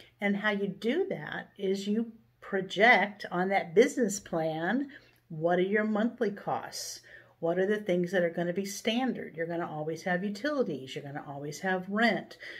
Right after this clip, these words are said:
your, or, or mortgage if you're buying your building. So there's certain things that you're going to have all the time. I know my phone bill is gonna be a certain amount. I know that utilities are gonna run within this, t-, you know, this range.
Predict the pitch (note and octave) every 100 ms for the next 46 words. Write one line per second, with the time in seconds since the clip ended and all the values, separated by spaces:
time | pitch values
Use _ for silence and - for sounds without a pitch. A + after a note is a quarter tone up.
0 | - - D#3 D3 C#3+ D#3 E3 F3+ F#3+ A3+
1 | G3 E3 D3+ C#3+ C#3 D3 E3 F3 F3 A3
2 | A3+ F#3 D#3 - G#3+ G#3 G#3 G#3 C4 C#4
3 | C#4+ C#4+ G3+ G3 F#3+ F#3+ F#3+ D#3 E3 E3
4 | F3 F3 D#3 D#3 D#3 E3 _ _ _ _
5 | C#3+ E3 E3 E3+ - C3 A#2 - - -
6 | - - - - D#3 E3 E3 G3 G3+ G#3
7 | G3 F3 C#3+ D#3 - D3+ D3+ D3+ D3+ -
8 | D3+ E3+ D#3 D3 C#3+ D#3 D#3 D#3 D#3+ D#3+
9 | E3 E3 E3+ E3 - F#3 F3+ E3+ E3 E3+
10 | E3+ E3+ E3+ E3 E3 E3 F3+ E3 E3 E3
11 | - - _ F#3+ E3+ D#3 D#3 - E3 F3
12 | E3 D3 - -